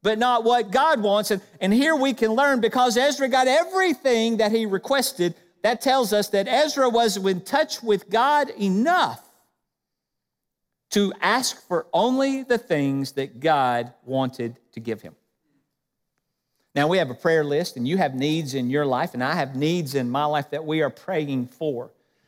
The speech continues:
Church, we are called to pray. We are called to seek God. But in the end, what we should desire more than anything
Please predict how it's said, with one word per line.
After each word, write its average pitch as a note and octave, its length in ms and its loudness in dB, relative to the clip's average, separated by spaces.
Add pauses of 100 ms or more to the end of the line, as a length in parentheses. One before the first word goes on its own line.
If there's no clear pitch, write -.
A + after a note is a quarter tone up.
(720)
Church, E3+ 400 -4 (100)
we D#3+ 160 2
are C#3+ 100 2
called G3+ 540 -2
to - 100 -10
pray. D#3+ 400 -4
We C3+ 160 0
are C3+ 80 0
called G3+ 480 -2
to F3 100 -6
seek - 540 -6 (300)
God. C3 320 -4 (2000)
But E3 100 2
in G#3+ 160 2
the F#3+ 320 2
end, A2+ 340 -4 (200)
what D3+ 220 0
we F#3 120 2
should E3 300 -4
desire E3+ 920 -2
more C#3 280 0
than B2 180 -4
anything G2+ 760 -6